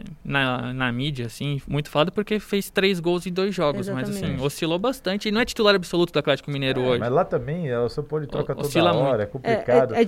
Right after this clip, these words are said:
Speaker 1: O Galhardo,
Speaker 2: difícil.
Speaker 1: principalmente quando o Inter joga em casa, ele é fundamental,
Speaker 3: É,
Speaker 1: assim.
Speaker 3: ele é, tá jogando muita bola. Mas muita gente colocou o Keno e eu gostei, eu
Speaker 1: Sim,
Speaker 3: gosto
Speaker 1: é uma
Speaker 3: do-,
Speaker 1: boa.
Speaker 3: eu
Speaker 2: Eu gosto
Speaker 3: gosto
Speaker 2: do Keno
Speaker 3: desse
Speaker 2: também.
Speaker 3: jogador que quebra as linhas, que.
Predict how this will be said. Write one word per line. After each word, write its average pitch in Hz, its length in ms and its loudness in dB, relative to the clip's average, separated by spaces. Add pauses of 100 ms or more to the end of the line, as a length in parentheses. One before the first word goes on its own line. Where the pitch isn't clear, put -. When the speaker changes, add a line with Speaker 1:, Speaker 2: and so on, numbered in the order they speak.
Speaker 1:
O 185 80 6
Galhardo, 196 380 8
Speaker 2:
difícil. - 40 -
Speaker 1:
principalmente 208 460 0
quando 170 120 -2
o 170 40 0
Inter 180 160 0
joga 151 220 4
em 143 100 -2
casa, 143 260 2
ele 156 120 0
é 160 40 -2
fundamental, 165 600 -4
Speaker 3:
É, 104 80 -4 (220)
Speaker 1:
assim. 101 100 -6
Speaker 3:
ele 143 80 -4
é, 110 140 2
tá 170 120 -2
jogando 311 220 -6
muita 320 220 -8
bola. 101 420 0
Mas 120 140 0
muita 175 160 -6
gente 262 100 -10
colocou 254 320 0
o 247 60 -4
Keno 226 240 0
e - 20 -2
eu 233 80 2
gostei, 208 380 0
eu 147 80 2
Speaker 1:
Sim, 170 80 0
Speaker 3:
gosto 165 120 0
Speaker 1:
é 156 60 -4
uma 175 100 0
Speaker 3:
do-, - 40 0
Speaker 1:
boa. 226 100 6
Speaker 3:
eu 233 40 6
Speaker 2:
Eu 226 120 8
gosto 208 80 6
Speaker 3:
gosto 202 140 6
Speaker 2:
do - 40 -8
Keno 202 160 4
Speaker 3:
desse - 120 0
Speaker 2:
também. 190 140 2
Speaker 3:
jogador 127 240 2
que 131 120 -6
quebra 110 380 2
as 90 80 -4
linhas, 110 320 -6
que. 87 420 -6